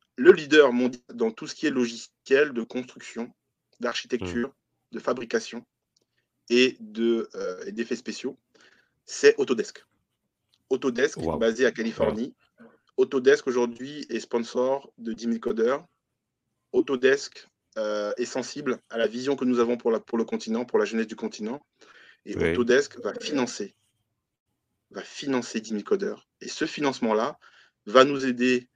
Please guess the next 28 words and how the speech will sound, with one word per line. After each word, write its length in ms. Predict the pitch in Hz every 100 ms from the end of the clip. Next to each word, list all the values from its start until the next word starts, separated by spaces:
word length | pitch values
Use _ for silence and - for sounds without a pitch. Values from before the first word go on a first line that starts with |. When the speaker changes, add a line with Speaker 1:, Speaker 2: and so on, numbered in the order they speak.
| _ _
Speaker 1:
à 80 | 104
sensibiliser 800 | - 147 151 - 131 123 113 113
la 100 | 104
jeunesse 560 | 92 95 101 - - - _
sur 340 | - - 156 139
les 100 | 117
métiers 220 | 113 117
du 100 | 107
Speaker 2:
Mhm. 60 |
Speaker 1:
numérique, 420 | 104 95 104 - - - - -
va 120 | 113
nous 160 | 117 117
aider 200 | 117 139
à 100 | -
Speaker 2:
Oui. 180 | 87 95
Speaker 1:
former 440 | 107 175 147 147
la 120 | 123
jeunesse 460 | 120 113 113 - - _ _ _ _ _ -
et 80 | 101
certains 320 | 127 117 123
jeunes 160 | 123 120
du 80 |
métier 200 | 113 110
du 120 | 110 107
numérique, 420 | 101 101 285 - - - - _ _ -
dont 360 | 113 170 226
Merveille 440 | 151 135 123 143 135
Bayana. 460 | 117 110 107 101